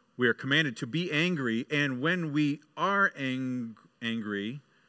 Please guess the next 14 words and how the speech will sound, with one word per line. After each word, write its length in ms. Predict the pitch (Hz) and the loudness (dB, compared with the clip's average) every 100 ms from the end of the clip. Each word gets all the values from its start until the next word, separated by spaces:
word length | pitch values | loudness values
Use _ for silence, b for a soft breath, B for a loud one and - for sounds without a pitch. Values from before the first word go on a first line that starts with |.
| b b b b _ _ - | b b b b _ _ -6
uh, 240 | 113 104 101 | 0 0 2
we 140 | 107 | 0
need, 240 | 110 113 139 113 | 0 0 -2 -6
we 320 | 107 101 110 - | -4 -2 -4 -6
must 360 | 113 117 - | -2 -2 -4
do 140 | 117 131 | -6 -4
so 180 | - 113 | -2 -2
in 60 | |
a 40 | 104 | 2
way 220 | 113 107 | 4 4
that 180 | 101 98 | 0 -4
is 200 | 98 104 | -6 -8
not 300 | 104 101 - _ | -8 -10 -14 _
sinful. 760 | - - 143 147 143 - 87 | -18 -8 -4 -4 -6 -10 -14